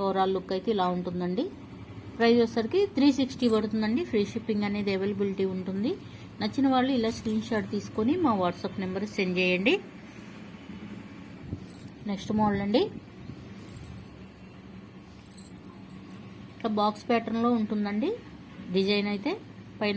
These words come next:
వచ్చేసరికి ఇట్లా లీఫ్ డిజైన్ అయితే ఉంటుందండి. వైట్ స్టోన్లో ఉంటుంది. మధ్యలో వచ్చేసరికి ఇట్లాగా రౌండ్ షేప్లో ఉంటుందండి. పింక్ స్టోన్ అనేది ఉంటుంది. చైన్ వచ్చేసరికి గోల్డ్లో ఉంటుందండి, గోల్డ్ లుక్లో అయితే ఉంటుంది.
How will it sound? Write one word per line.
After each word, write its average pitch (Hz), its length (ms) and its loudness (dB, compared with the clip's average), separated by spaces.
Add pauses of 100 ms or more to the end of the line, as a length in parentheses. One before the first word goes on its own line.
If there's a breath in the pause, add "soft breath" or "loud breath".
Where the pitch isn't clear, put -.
వచ్చేసరికి 202 360 -2
ఇట్లా 226 220 2
లీఫ్ 214 260 0
డిజైన్ 208 360 0
అయితే 202 140 -2 (120)
ఉంటుందండి. 196 480 -2 (100)
వైట్ 185 220 0
స్టోన్లో 190 420 0
ఉంటుంది. 185 380 -2 (500 loud breath)
మధ్యలో 208 320 2
వచ్చేసరికి 196 440 -2
ఇట్లాగా 202 320 2 (420)
రౌండ్ 202 260 2
షేప్లో 202 400 0
ఉంటుందండి. 190 520 -2
పింక్ 196 280 -2
స్టోన్ 202 260 0
అనేది 180 300 0
ఉంటుంది. 185 320 2 (600 loud breath)
చైన్ 214 260 8
వచ్చేసరికి 214 400 -4 (120)
గోల్డ్లో 196 320 6 (120)
ఉంటుందండి, 185 480 0 (760)
గోల్డ్ 196 240 6
లుక్లో 180 320 0
అయితే 180 180 -2 (120)
ఉంటుంది. 180 320 0